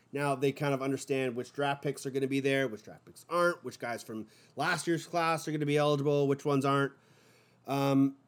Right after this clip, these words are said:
but teams are still trying to get some bodies signed. A lot of the rookie class being signed. A lot of them. The ones, again, that are eligible to play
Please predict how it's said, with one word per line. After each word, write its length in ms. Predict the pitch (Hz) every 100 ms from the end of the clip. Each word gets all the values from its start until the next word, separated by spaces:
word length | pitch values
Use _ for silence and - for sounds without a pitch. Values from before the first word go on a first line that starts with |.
| -
but 200 | 156 147
teams 260 | 180 175
are 60 | 170
still 300 | - 175 170
trying 240 | - 175
to 60 | 165
get 240 | 156 151
some 120 | 170
bodies 320 | 143 151 139 -
signed. 180 | 117
A 40 | 127
lot 420 | 143 180 196 214
of 200 | 175 165
the 100 | 165
rookie 300 | 160 165 165
class 360 | 143 160 143 139
being 320 | 139 135 120
signed. 380 | - 104 80 - _ _ -
A 40 |
lot 280 | 117 151 143
of 100 | -
them. 80 | - _ _ _ _ _ _ _ - -
The 60 |
ones, 380 | 143 151 151 147 -
again, 320 | 131 123 117
that 240 | 120 139 -
are 260 | 131 131 123
eligible 400 | 139 147 135 135
to 60 | 131
play 500 | - 143 127 120